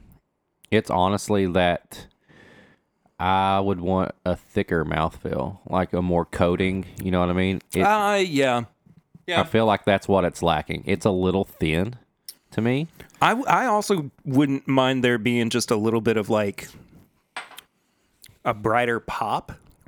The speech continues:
Speaker 1: True.
Speaker 2: on the mouthfeel. I think it does run a little dark,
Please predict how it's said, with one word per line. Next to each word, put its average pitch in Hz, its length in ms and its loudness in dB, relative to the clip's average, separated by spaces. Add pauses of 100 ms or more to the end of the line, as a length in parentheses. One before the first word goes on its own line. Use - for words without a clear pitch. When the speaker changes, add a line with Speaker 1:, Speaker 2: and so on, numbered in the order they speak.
(320)
Speaker 1:
True. 82 300 0 (300)
Speaker 2:
on 123 120 0
the 131 60 0
mouthfeel. 165 540 -2 (1040)
I 120 40 -6
think 147 140 2
it 147 80 0
does 135 220 2
run 127 160 2
a 120 60 0
little 110 240 0
dark, 101 460 -4